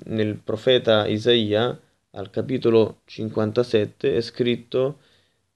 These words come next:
che il Signore ha creato le anime.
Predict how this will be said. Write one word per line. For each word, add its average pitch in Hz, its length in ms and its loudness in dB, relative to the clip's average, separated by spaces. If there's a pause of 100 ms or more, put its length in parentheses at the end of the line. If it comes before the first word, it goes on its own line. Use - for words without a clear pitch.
(140)
che 113 400 0 (280)
il 113 240 -10
Signore 123 580 2
ha 113 240 2
creato 117 540 2
le 110 140 4
anime. 98 560 -4